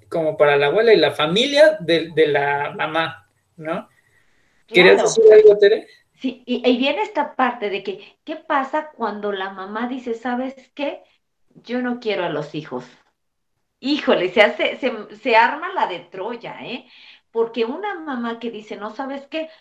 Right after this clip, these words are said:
Speaker 2: Sí que se los lleve porque yo quiero seguir estudiando, porque yo quiero trabajar", no sabes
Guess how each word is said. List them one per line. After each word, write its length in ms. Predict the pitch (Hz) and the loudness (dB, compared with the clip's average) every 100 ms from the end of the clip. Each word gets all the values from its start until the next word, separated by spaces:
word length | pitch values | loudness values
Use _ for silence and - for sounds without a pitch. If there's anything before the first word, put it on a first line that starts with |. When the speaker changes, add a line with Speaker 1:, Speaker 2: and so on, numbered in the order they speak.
| _ | _
Speaker 2:
Sí 240 | - 285 | -12 -8
que 120 | 247 | -8
se 120 | 240 190 | -8 -6
los 200 | 185 180 | -8 -4
lleve 300 | 226 233 311 | -4 -2 -2
porque 340 | 220 220 196 | -4 -8 -8
yo 160 | 202 214 | -8 -6
quiero 220 | 247 226 | -4 -4
seguir 320 | 226 196 208 | -6 -8 -8
estudiando, 560 | 214 - 185 208 262 - | -8 -10 -8 -6 -6 -8
porque 240 | 220 202 185 | -10 -12 -14
yo 140 | 196 | -12
quiero 220 | 220 196 | -8 -8
trabajar", 520 | 202 196 185 240 233 - - - _ | -8 -6 -4 -2 -4 -6 -20 -20 _
no 240 | 226 285 392 | -6 -4 -4
sabes 580 | - 311 311 359 - | -2 -2 0 -2 -8